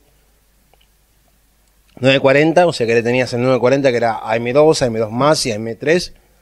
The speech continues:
¿bien? Llegó un momento que tenías, al tener siempre el mismo, la misma zócalo, el mismo socket,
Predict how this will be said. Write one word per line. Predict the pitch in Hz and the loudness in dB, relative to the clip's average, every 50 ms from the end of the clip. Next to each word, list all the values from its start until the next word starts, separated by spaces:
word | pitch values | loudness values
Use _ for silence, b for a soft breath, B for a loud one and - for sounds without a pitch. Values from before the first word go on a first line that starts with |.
| _ _ _ _ _ | _ _ _ _ _
¿bien? | - 120 131 156 180 175 _ _ _ _ _ _ _ _ _ _ _ _ - | -6 -2 0 0 0 -2 _ _ _ _ _ _ _ _ _ _ _ _ -10
Llegó | - - 135 143 | -2 0 2 2
un | 151 | 2
momento | 147 156 160 175 160 185 175 | 4 2 2 2 2 2 2
que | 170 | 2
tenías, | 143 143 143 147 147 135 - - - - - - _ _ _ _ _ - - - | 2 2 2 2 0 0 -2 -8 -14 -16 -18 -20 _ _ _ _ _ -20 -18 -14
al | 123 123 113 | -12 -10 -6
tener | 123 135 156 156 143 | -4 0 0 0 0
siempre | - 170 170 170 139 143 139 | 0 -2 -2 -2 -2 -2 -2
el | 139 | -2
mismo, | 151 156 151 147 147 139 131 127 | -2 -2 0 0 0 0 0 -2
la | 120 113 | -4 -2
misma | 113 131 135 139 143 139 131 123 | -2 0 0 0 0 -2 -2 -2
zócalo, | - 151 139 - 156 160 180 190 | -2 -4 -2 0 2 2 2 2
el | 156 | 2
mismo | 139 127 127 131 117 | 0 -2 -2 -4 -4
socket, | - - 147 156 196 196 | -4 -4 0 0 0 -2